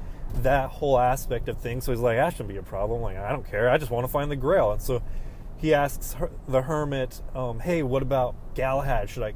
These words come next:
can I find him, tag along with him? Where is he? Do you, can you, what can you tell me?" And the hermit's like, "You know, like, that's really not your path for this. Um, everything's gonna work out. You'll see it, but, uh,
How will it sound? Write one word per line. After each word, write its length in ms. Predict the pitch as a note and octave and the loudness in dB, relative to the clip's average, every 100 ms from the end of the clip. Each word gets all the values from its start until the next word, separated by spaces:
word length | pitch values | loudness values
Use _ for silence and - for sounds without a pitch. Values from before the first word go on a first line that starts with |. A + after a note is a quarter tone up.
| - | -6
can 120 | - | -6
I 40 | A#2+ | -4
find 340 | - D#3 D#3+ | -2 0 0
him, 300 | E3+ E3+ D#3+ | 0 -2 -2
tag 220 | D#3 D#3+ | 0 0
along 240 | D3 D3+ C#3+ | 2 0 0
with 120 | C3+ | -4
him? 340 | D3+ D3+ D3 | -2 -2 -2
Where 200 | C3+ C#3+ | 0 2
is 120 | D3+ C#3 | 2 0
he? 120 | C3+ | -4
Do 140 | A#2+ | -4
you, 80 | C3+ - - | -6 -8 -8
can 120 | C#3+ | -6
you, 60 | C3+ | -6
what 260 | C#3 D3+ | -4 -4
can 100 | - | -4
you 60 | B2+ | -8
tell 200 | C#3 G#2+ | -6 -6
me?" 200 | G2+ - - - - - - - | -6 -10 -10 -10 -10 -12 -12 -8
And 420 | C3+ C3+ C3+ B2+ C3+ - - | -6 -4 -4 -4 -6 -8 -8
the 480 | B2+ C3 B2+ A#2+ A2+ - | 0 4 6 4 0 -6
hermit's 360 | D#3+ D3+ C#3+ D3 | -4 -2 -2 0
like, 220 | A#2 A2+ | -2 -2
"You 60 | D#3 | -2
know, 260 | E3+ D#3+ | 0 4
like, 240 | D#3 C3 A2+ - - - - | 6 4 2 -10 -14 -14 0
that's 260 | D#3+ G3 - | 4 4 0
really 420 | D#3+ E3 F#3+ F3+ | -4 0 2 2
not 280 | E3 E3 C3+ | 0 -2 -4
your 220 | C3 C#3+ | -4 -6
path 720 | C3 - D3 D3 D3 C#3 - - - - - - | -4 -4 -2 0 0 -4 -8 -10 -12 -12 -10 -4
for 220 | - C#3+ B2 | 2 4 4
this. 600 | B2 B2+ B2 - - - | 4 2 2 -2 -10 -8
Um, 460 | C3+ B2+ A#2+ A2 A2 - - | -4 -2 -2 -4 -10 -10 -4
everything's 360 | E3 G#3+ A#3+ | -2 -2 -4
gonna 140 | A#3+ A3+ | -2 2
work 280 | G#3+ G#3+ - | 2 4 4
out. 220 | D3 C#3+ | 4 4
You'll 160 | E3 | 2
see 240 | G3 - D#3+ | 0 0 4
it, 280 | D#3 D3 B2+ | 4 2 4
but, 240 | C#3 C3 | 4 6
uh, 340 | B2+ A#2+ A2 | 6 6 2